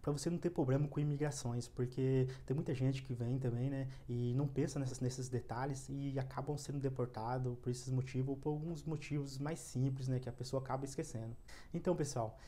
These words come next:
é, esse é o meu conselho pra vocês, espero que eu tenha ajudado. Se você tiver vontade de sair do Brasil,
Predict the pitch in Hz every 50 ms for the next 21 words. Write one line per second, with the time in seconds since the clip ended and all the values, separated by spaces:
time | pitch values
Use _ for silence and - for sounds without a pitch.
0 | - - - - - 123 120 120 123 123 117 123 135 135 135 - 175 170 160 160
1 | 156 147 135 135 135 131 131 131 131 - - 123 - - - 131 127 127 127 120
2 | 117 - - 131 131 127 127 - 131 143 143 - 143 139 131 135 135 131 127 131
3 | 127 117 113 104 107 117 131 135 127 120 - - - - - - - - 135 131
4 | 127 - 143 - - 160 151 127 - 135 139 - - - 135 127 131 - 113 117
5 | 127 131 127 117 113 120 120 120 120 - - 120 120 127 135 143 143 139 - -
6 | 123 123 117 117 120 110 101 107 117 123 127 127 120